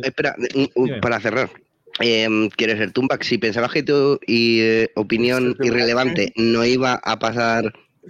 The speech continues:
Speaker 1: eh, por alto, pues mira, nos ha hecho reflexionar ahí del Tiri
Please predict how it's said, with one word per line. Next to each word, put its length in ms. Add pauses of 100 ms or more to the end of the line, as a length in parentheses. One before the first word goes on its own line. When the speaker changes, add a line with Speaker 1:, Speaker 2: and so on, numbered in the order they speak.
(140)
Speaker 1:
eh, 540
por 120
alto, 260
pues 180
mira, 380
nos 180
ha 60
hecho 140
reflexionar 640
ahí 220
del 220
Tiri 280